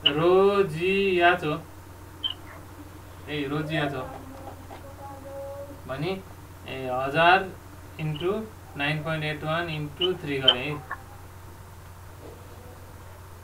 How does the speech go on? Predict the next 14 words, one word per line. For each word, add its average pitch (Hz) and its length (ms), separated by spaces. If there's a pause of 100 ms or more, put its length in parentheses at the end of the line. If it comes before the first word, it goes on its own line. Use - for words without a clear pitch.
(1300)
बुझ्नलाई 170 380
मात्रै 165 220
गरेँ 135 180
क्या 170 120
अहिले। 131 200 (340)
हजार 170 340
into 175 380
नाइन 160 300
पोइन्ट 165 200
एट 160 200
वान 165 160
into 160 360
थ्री 143 140
गरेँ। 117 260